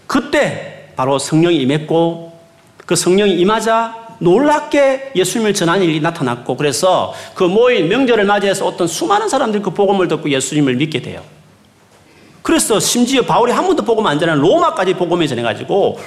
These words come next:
로마서를 쓸 정도로, 이때 복음을, 이때 들은 사람들이, 외국에 이민가 있던 사람들이 명절 맞이해서 왔다가 거기서 복음 듣고 자기 지금 살고 있는 그 각, 그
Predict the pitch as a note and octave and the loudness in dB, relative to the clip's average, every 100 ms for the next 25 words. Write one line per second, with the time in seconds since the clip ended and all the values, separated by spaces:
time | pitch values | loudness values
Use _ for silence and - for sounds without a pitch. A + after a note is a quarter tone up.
0 | - E3+ B3 G#3+ - - - D#3 C#3+ A#2+ | -2 2 4 2 0 -6 -6 -6 -6 -6
1 | A#2+ A2+ G#2 - - A3+ A3+ A3+ - - | -6 -6 -8 -14 -6 -4 0 0 2 0
2 | F#3 G3 E3+ D#3 A3 C#4 G#3+ F#3+ D#3 B2 | 0 2 0 -2 -2 0 0 0 -2 -4
3 | C3 A#2+ C#3 D#3+ F#2+ - - _ _ _ | -4 -2 0 0 -2 -10 -20 _ _ _
4 | _ _ _ _ _ - _ _ _ F3 | _ _ _ _ _ -20 _ _ _ -2
5 | F#3 A#3 G#3+ A3 F3+ A3 B3 C#4 C#4 G#3 | 0 0 0 0 0 2 4 4 2 0
6 | G3+ D#3 C3+ B2+ B2 B2 C#4+ C4 G3+ F3 | -2 -2 -2 -2 -2 0 2 2 2 0
7 | C#3+ D#3 - D#3+ C3+ B3+ - G#3 G3+ G3+ | -2 -2 -2 -2 -2 -2 -2 -2 0 0
8 | G3+ D3+ F#3 F#3+ G3+ - - - - - | -2 -2 -2 -2 -4 -8 -20 -20 -12 -2
9 | A#3 B3 F3 E3+ F3+ D#3+ C#3+ D3 C#3 - | 0 0 0 2 2 2 0 0 -2 0
10 | D3 D3+ - F3 E3+ | -2 -4 -6 -6 -6